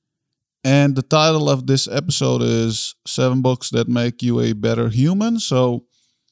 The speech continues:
I'm really focusing on the books that I've read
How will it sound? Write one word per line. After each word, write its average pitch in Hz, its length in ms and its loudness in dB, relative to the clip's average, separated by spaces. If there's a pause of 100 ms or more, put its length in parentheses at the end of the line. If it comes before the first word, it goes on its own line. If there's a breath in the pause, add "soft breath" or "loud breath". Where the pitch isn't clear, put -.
(200)
I'm 127 160 -2
really 208 240 2
focusing 190 680 -2
on 135 500 0 (640)
the 120 160 -2
books 156 480 0
that 143 120 -2
I've 139 220 0
read 160 400 0